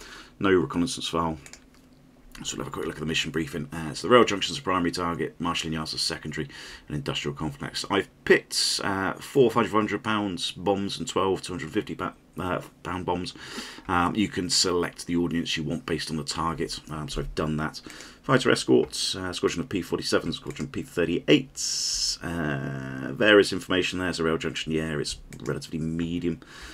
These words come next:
Uh, so actually the Marschallian Yard, ironically, the secondary target is actually high priority. So if we can't do this primary target, we'll do the secondary 'cause that's a high priority. Uh, Cologne Industrial Comple-, Complex, that's a medium priority as well. So that's all good. So we'll sign that off.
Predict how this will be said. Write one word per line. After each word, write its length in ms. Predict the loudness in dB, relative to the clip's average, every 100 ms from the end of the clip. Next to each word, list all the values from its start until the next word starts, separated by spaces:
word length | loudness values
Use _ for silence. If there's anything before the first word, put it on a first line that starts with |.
| -16 -6
Uh, 240 | -2 0
so 100 | 2
actually 200 | 6 8
the 60 | 10
Marschallian 300 | 10 8 6
Yard, 260 | 8 8
ironically, 580 | 4 4 2 2 2 2
the 100 | 2
secondary 500 | -2 -2 -4 -6 -6
target 380 | -2 -2 0 -2
is 80 | -4
actually 300 | -4 -6 -8
high 280 | -4 0 0
priority. 420 | 0 -2 -2 -4
So 100 | -6
if 80 | -8
we 60 |
can't 180 | -6 -6
do 80 | -4
this 220 | -6 -6 -8
primary 380 | -6 -2 0 -2 -6 -16 -16 -16 -14
target, 260 | -6 -4 -2
we'll 80 | -2
do 100 | -2
the 80 | -2
secondary 540 | 0 0 -2 -2 -2
'cause 80 | -2
that's 220 | -8 -8
a 60 | -10 -12 -8
high 160 | -6
priority. 580 | -2 0 2 0 -2 -8 -10 -20 -20 -20 -14 -4
Uh, 560 | 0 0 0 -2 -4 -8 -4
Cologne 160 | 0
Industrial 340 | 0 -2 -6 -6
Comple-, 300 | -4 -6 -8 -12
Complex, 400 | -10 -8 -8 -8
that's 240 | -8 -6 -4
a 40 |
medium 380 | -2 -2 -2 -4
priority 380 | -6 -6 -4 -2
as 100 | 4
well. 220 | 4 4 -4
So 100 | -4
that's 100 | 0
all 60 |
good. 200 | 6 4 4 -14
So 60 | -8
we'll 60 | -4
sign 240 | -2 0
that 80 | 0
off. 240 | -4 -12